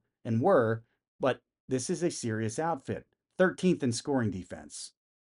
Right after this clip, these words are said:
So this is a game Michigan State's gonna have a hard time getting past twenty-four points, just as you look at it on paper. It's gonna be interesting to see what Katin Houser can do, and he's got to be in there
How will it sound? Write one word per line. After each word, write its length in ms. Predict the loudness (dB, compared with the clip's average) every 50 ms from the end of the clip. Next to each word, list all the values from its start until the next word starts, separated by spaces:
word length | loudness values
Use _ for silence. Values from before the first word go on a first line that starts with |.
| _ _ _ _ _
So 160 | _ -2 0 2
this 200 | 2 2 0 0
is 100 | 0 0
a 40 |
game 280 | 2 2 4 6 6 6
Michigan 280 | 6 4 2 -2 -4 -2
State's 260 | 2 0 0 0 0
gonna 160 | 0 0 0
have 80 | 2 0
a 60 | 0
hard 300 | 2 2 2 2 2 0
time 420 | 0 2 2 2 2 2 0 -2 -2
getting 260 | 0 0 2 2 0 0
past 280 | 0 0 -2 -2 -4
twenty-four 400 | -4 -4 -2 -2 0 -2 -2 -2
points, 540 | -2 -4 -6 -6 -6 -10 -12 -14 -14 -16 -18 _ _ _ _ _
just 240 | -2 -2 -2 0 -2
as 120 | -2 -2
you 80 | -2 -2
look 220 | -2 -2 -2 0
at 140 | -2 -2 -2
it 80 | -2 -2
on 160 | -4 -4 -4
paper. 420 | -4 -4 -4 -4 -6 -10 -18 -20 _ _ _ _ _ _ _ _ _ _ _ _ _ _ _ _
It's 80 | -2
gonna 140 | 0 2 2
be 100 | 4 4
interesting 360 | 2 2 0 -4 0 2 2
to 80 | 2 2
see 120 | 0 0
what 180 | 0 0 -2 0
Katin 220 | -2 0 0 2
Houser 260 | 2 0 0 0 -2
can 180 | -2 0 -2 0
do, 320 | 2 2 0 0 0 -4 -8 _ _ _ _ _ _ _ _ _
and 100 | -2 0
he's 160 | 0 0 -2
got 320 | 0 0 0 0 0 -2 -6 _ _ _
to 100 | -8 -6
be 240 | -4 -4 -2 -2 0
in 180 | 2 2 2 0
there 340 | 0 -2 -4 -6 -8 -10